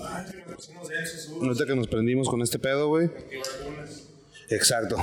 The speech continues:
Speaker 2: Vamos a hablar de el cambio climático. ¿Y cuál es el problema con el cambio climático? Que el cambio climático, pues, ya está aquí. Este, ya, ya está sucediendo, ya está pasando.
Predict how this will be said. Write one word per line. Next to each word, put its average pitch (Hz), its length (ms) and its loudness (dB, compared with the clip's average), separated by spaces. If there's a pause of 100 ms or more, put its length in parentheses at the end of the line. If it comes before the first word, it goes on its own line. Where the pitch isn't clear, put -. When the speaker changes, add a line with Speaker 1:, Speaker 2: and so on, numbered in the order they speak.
(120)
Speaker 2:
Vamos 135 300 4
a 139 40 2
hablar 151 280 2
de 160 340 4
el 131 140 0
cambio 160 220 2
climático. 170 640 0
¿Y 156 200 0
cuál 196 180 4
es 196 100 6
el 208 100 4
problema 202 300 2
con 190 100 2
el 175 60 2
cambio 202 200 4
climático? 190 480 2
Que 156 120 -4
el - 60 -6
cambio 180 200 2
climático, 170 500 2
pues, 123 140 6
ya 156 100 4
está - 140 2
aquí. - 600 0
Este, 113 840 2
ya, 143 300 4 (100)
ya 151 100 4
está 151 180 0
sucediendo, 143 480 4
ya 139 80 4
está 135 140 0
pasando. 147 480 2